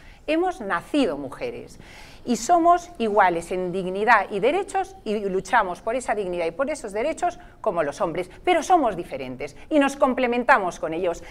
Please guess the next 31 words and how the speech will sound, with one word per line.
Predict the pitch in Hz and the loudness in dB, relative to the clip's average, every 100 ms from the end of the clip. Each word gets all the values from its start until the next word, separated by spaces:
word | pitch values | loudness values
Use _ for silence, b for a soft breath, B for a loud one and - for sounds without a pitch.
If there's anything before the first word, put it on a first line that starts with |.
| B | B
y | 254 277 | 4 4
estamos | 277 - 392 370 330 | 4 6 8 8 2
felices | - 262 302 - 147 - - B B | -2 -2 -2 -4 -10 -10 -20 B B
de | 214 | 0
esta | 254 254 311 | 0 4 4
diferencia-, | 214 202 269 - 214 196 190 - 190 175 - - | 4 4 4 4 0 0 -2 -2 -2 -2 -10 -12
diferenciación | 185 226 226 202 202 - 196 180 240 233 | -2 -2 0 -2 -2 -2 -4 0 -2 -2
sexual. | - 143 - 135 131 B B | -8 -10 -4 -4 -4 B B
Estamos | - 370 403 - | 2 4 4 -2
encantadas | 190 - 262 262 190 147 120 127 B B | -6 -2 -4 4 4 4 0 -10 B B
porque | - 214 240 | 0 2 4
vemos | 285 269 269 | 4 2 -2
que | 277 | -2
ahí | 208 | 0
hay | 220 196 | 0 -2
una | 160 | -4
riqueza. | 139 123 123 - - - B B B | -6 -10 -12 -14 -20 -20 B B B
Y | 233 | 2
luego | 226 247 269 | 4 4 2
sí | 240 285 | 0 -4
que | 277 | -4
quiero | 277 269 | -2 0
hablar | 240 233 233 | 2 2 0
del | 196 180 | -4 -4
tema | 196 196 | -2 0
de | 185 | 0
la | 180 165 160 151 - - - - - | 4 6 4 2 -4 -16 -20 -20 -10
inestabilidad | 180 185 175 170 160 156 160 180 | -4 -4 -2 -4 -4 -4 -2 0
política. | 151 151 170 - 131 - b b b | -2 -4 -10 -10 -10 -12 b b b
A | 143 | -2
ver, | 175 160 | -2 -2